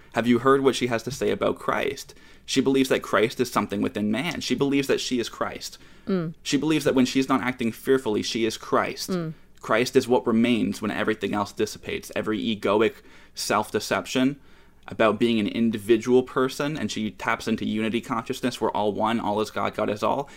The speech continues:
Speaker 1: that's when I'm Christ.
Speaker 2: Right.
Speaker 1: Right, and so that's one of the distinctives I wanna talk about is man's ontology. Um,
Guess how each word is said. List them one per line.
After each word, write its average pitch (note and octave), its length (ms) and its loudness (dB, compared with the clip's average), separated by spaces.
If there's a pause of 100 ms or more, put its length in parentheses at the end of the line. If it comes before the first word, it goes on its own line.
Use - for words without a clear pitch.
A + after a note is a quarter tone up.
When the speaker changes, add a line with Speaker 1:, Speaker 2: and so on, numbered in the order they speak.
(180)
Speaker 1:
that's A#2 240 0
when A#2 100 2
I'm G#2 140 2
Christ. - 500 -4 (140)
Speaker 2:
Right. F3+ 280 -2
Speaker 1:
Right, - 120 4
and A#2 80 2
so - 100 -2
that's A#2+ 240 2
one B2+ 140 4
of C3+ 80 4
the C3+ 60 6
distinctives A#2 520 0
I A2 40 -2
wanna G#2 160 -2
talk A2+ 280 -2
about G#2 300 0
is G2 320 -2 (480)
man's A2+ 360 2
ontology. G#2 800 -2 (600)
Um, G2+ 440 2